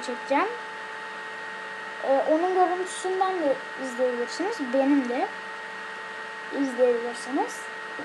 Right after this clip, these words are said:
Ama tercih ederim lütfen abone olmayı unutmayın. Bu videoyu burada bırakmak zorundayım.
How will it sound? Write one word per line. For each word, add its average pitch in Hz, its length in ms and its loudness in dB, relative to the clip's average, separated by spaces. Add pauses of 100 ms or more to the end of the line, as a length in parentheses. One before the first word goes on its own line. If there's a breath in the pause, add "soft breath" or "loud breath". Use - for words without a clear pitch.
(140)
Ama 381 260 6 (800)
tercih 302 440 6
ederim 277 300 4 (160)
lütfen 277 460 2 (100)
abone 262 320 6
olmayı 262 360 4
unutmayın. 302 640 8 (440 loud breath)
Bu 302 80 4
videoyu 254 420 6 (500)
burada 233 380 8 (1500)
bırakmak 359 600 12
zorundayım. 320 800 10